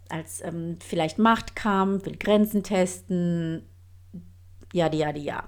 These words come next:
wa-, kennst du ja alles selbst. Und ich möchte dich einladen, einfach mal dich in dieses zarte Geschöpf einzufühlen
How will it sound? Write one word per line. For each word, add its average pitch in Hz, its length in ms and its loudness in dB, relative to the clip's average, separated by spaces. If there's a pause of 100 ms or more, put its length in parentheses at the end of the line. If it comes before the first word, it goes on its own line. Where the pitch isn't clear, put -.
wa-, - 260 -10
kennst 202 260 6
du 196 40 6
ja 175 120 8
alles 156 220 0
selbst. - 480 -4 (800)
Und 185 640 0 (400)
ich - 140 2
möchte 277 280 4
dich 226 200 0
einladen, 190 800 4
einfach 214 400 2
mal 180 440 2 (1040)
dich 214 400 0
in 208 240 4
dieses 214 480 0
zarte 208 440 2
Geschöpf - 560 -2
einzufühlen 196 1000 2